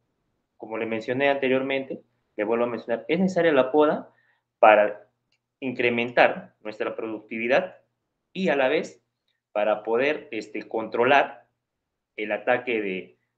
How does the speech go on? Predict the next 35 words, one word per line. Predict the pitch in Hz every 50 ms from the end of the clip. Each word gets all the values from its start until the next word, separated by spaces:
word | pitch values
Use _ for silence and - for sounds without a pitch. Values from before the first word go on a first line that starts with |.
| _ _ _ _ _
plagas | 117 113 117 113 110 107 110
y | 113 101
enfermedades | 95 98 - 101 98 101 104 110 107 107 110 117 127 - - - _ _ _
que | 98 95
se | 101 95
nos | 95 101
vienen | 101 104 104 104 98 95
afectando, | 87 - - _ _ 98 92 92 87 87
¿no? | 98 - - _ _ _ _ _ _ _ _ _ _ _ _ _ _ _ _ _
¿A | 127 131
partir | - 139 139 139 190 196 180
de | 170 160
en | 135 151
qué | - 165
época | 165 - 160 - - 127 120 113 107 104 101 98 95 95 92 92 - _ _ _ _ _ _ _
se | 117 110
debe | 113 131 135 135 135 123
de | 113 104
realizar | 101 92 92 92 92 - 127 127 123 113 107
la | 101 98 -
poda? | - 127 120 120 139 - - - _ _ _ _ _ _ _ _
Se | - 110
debe | 120 147 160
realizar | 156 147 139 131 147 151 147
en | 143 131 120 117
el | 110
momento | 110 113 123 135 143 143 139 143 - 139 143 139 135 - - - - _ _ _ _ _ _
de | _ 110 107 104 -
que | - 107
no | 117 131 143 -
tengamos | 131 127 123 127 127 127 123 120 -
frutos, | - 151 147 - - 156 170 165 - - _ _ _ _
mucho | 107 104 98 - 120 117
menos | 123 127 120 107 - -
floración. | - 92 92 92 - - 190 175 107 -